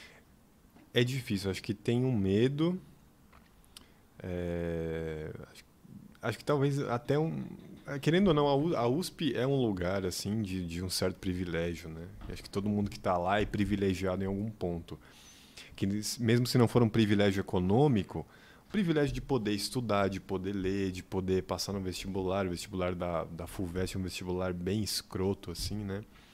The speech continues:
Que ainda exige um conhecimento muito específico. É, eu acho que existe, pode existir essa, esse lado, né? Esse ressentimento com essa grife usp,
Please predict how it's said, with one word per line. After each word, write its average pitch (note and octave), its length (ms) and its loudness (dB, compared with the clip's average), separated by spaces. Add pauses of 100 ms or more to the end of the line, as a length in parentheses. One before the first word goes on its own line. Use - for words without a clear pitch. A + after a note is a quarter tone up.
(560)
Que - 140 -6
ainda G2 160 2
exige G2 300 2
um G#2+ 60 0
conhecimento G2+ 500 0
muito G2+ 140 0
específico. G2 1040 -2 (720)
É, E2+ 800 -2 (420)
eu G#2 100 -4
acho G#2+ 140 -6
que B2+ 80 0
existe, C3 560 -2 (380)
pode B2 240 2
existir A#2 560 -2 (160)
essa, G2+ 680 0 (880)
esse G2+ 260 -2
lado, G2 420 0
né? F#2+ 180 0
Esse F#2+ 200 -6
ressentimento F#2+ 960 -2
com - 160 -6
essa F#2 200 -4
grife F2+ 420 -2
usp, A2+ 460 0